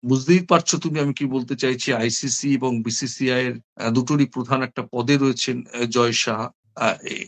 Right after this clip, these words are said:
এটা একটা মধ্যস্থতা সমাপন, এর বেশি আমার আর কিছু বলা যাবে না, মানে বলতে চাই, আমি চাই না। অবশ্যই একটা সমাধান সূত্রের পথ বার করতে, সেটা কখনো দূত হয়ে,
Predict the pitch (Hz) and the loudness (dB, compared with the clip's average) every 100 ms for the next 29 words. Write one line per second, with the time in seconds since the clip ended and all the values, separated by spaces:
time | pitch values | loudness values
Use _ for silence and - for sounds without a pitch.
0 | _ - 202 196 196 175 175 220 226 226 | _ -2 0 4 6 6 6 4 2 2
1 | 214 185 - 165 170 175 175 196 - 165 | 2 2 2 0 2 2 0 0 0 0
2 | 156 170 - 175 147 147 143 - - 131 | 4 2 2 0 0 0 -2 -4 -6 -2
3 | 131 127 123 117 117 143 - - 127 120 | 0 0 0 -2 -2 -6 -10 -8 -6 -4
4 | 117 120 127 123 123 127 - 135 120 127 | -2 -2 -2 0 2 0 0 -4 0 2
5 | 135 120 139 - - 127 151 214 - 240 | 2 2 -4 -10 -4 2 6 6 6 2
6 | 220 170 - 151 - - 131 139 147 143 | 2 0 2 0 2 -2 0 0 0 -4
7 | - - - 139 120 - 127 123 120 120 | -6 -8 -4 -4 -4 -4 -2 -2 0 0
8 | 117 147 - - 277 - - 135 131 127 | 0 -8 -8 -12 -12 -6 -2 -2 -2 -2
9 | 139 127 113 131 170 - 160 180 | 0 2 2 0 0 -2 -2 -2